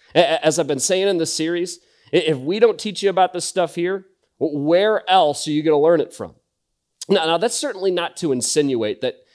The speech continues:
you can't find this information anywhere else, but the reality is, come on, m-, most of us just won't. A-, a-, and we find ourselves in a culture where, where I am seeing and sensing a curiosity among people like I have never seen before. And there's probably a lot of different reasons as to why that's the case.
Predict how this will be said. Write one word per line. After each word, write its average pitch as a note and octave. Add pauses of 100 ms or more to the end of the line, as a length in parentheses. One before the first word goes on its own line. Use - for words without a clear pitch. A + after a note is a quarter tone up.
(140)
you D#3
can't -
find C3
this A#2+
information A2+
anywhere G#2+
else, F#2 (300)
but E3+
the E3+
reality D#3
is, A#2+
come D#3+
on, C#3
m-, C3+
most D#3
of D3
us D3
just - (300)
won't. A#2 (360)
A-, D#3
a-, D3+
and D#3
we D#3
find A#3
ourselves E3
in C3
a A#2+
culture D3+
where, A#2+
where C#3
I D#3+
am G3
seeing F#3
and B2
sensing D#3+
a A#2
curiosity D#3
among C3
people A#2+
like A#2
I C#3+
have A2
never B2
seen B2
before. G2
And F2+
there's A2
probably F3+
a A#2
lot C3+
of C3+
different -
reasons C3
as A#2+
to A2+
why A#2+
that's B2+
the A2
case. B2